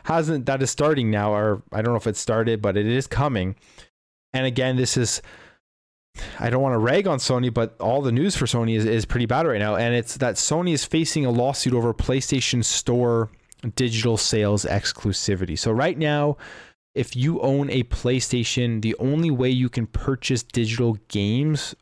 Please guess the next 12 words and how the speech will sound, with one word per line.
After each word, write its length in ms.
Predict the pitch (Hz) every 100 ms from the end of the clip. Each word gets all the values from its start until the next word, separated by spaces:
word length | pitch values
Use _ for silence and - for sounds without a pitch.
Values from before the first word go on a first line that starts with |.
| -
for 280 | - 123
your 100 | 139
PlayStation 580 | 160 170 165 190 170 165
is 280 | 143 117 -
through 380 | - - 123 123
P 340 | - - 120
S 200 | 107 104
N. 280 | 104 131 202 - - _ - - - - _ _
And 120 | 120 120
it 100 | 117
says 300 | - 139 -
here 480 | 127 120 117 120